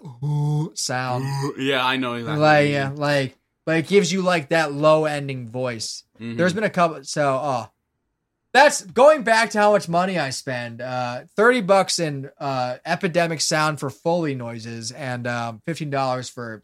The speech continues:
Speaker 1: distribution. I buy at least one to three V S Ts a month, which could range from thirty to,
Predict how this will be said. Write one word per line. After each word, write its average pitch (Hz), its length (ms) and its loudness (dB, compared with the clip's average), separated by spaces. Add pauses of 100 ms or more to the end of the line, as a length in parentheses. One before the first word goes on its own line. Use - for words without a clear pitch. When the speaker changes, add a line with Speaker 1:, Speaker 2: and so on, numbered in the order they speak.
(100)
Speaker 1:
distribution. 127 800 -6 (1500)
I 233 200 8
buy 254 260 4
at 233 100 -2
least 240 240 -2
one 190 440 4
to 220 120 -2
three 190 400 -4
V 165 220 2
S 156 180 2
Ts 143 280 -4
a 123 40 -8
month, 113 340 -10
which 127 180 -12
could 135 180 -8
range 139 300 -2
from 131 120 -10
thirty 139 340 -2
to, 120 240 -8